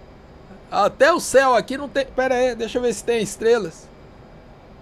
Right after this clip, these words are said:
Ah, é, tem umas estrelas. O céu tá estrelado, fi. É, não sei pra quê, hein? Beleza, deixa eu dar um zoom aqui. Eu vou fazer assim, eu vou passar pro waypoint três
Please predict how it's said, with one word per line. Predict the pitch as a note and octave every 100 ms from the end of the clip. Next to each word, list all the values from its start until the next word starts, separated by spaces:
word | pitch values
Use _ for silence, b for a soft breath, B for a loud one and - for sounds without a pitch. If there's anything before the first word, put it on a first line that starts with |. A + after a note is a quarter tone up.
| - - - - - -
Ah, | G3+ A#3 E3+
é, |
tem | - F#3
umas | G#3+ G#3+
estrelas. | A#3 - B3+ A#3+ G#3
O | G3+
céu | - B3
tá | G#4
estrelado, | G#4 - G#4 - F3 G3+ F#3+ D#3
fi. | D#3 E3
É, | F3+ F3+ F3 - -
não | E3+ E3+
sei | G3+ G3+
pra | B3 B3
quê, | E3 D#3+
hein? | E3 - - - - - - - - - - - - - - - B B B B - - - - - - - - - - - -
Beleza, | F3+ F3 E3+ D#3 - -
deixa | D#3+ D#3+ F#3+
eu |
dar | F#3 F3+
um | D#3+
zoom | D#3 D3
aqui. | C#3 F#3+ E3 C3 - - - B B -
Eu | D3
vou | E3+ A3
fazer | C4 A3+ B3+
assim, | B3+ - A3+
eu | G3
vou | F3 A#3
passar | A#3 G3+ - G3
pro | F3+ G3
waypoint | F#3+ F#3 - E3 D#3 D#3 G#3+
três | - G3+ C4 A3 C#3 - -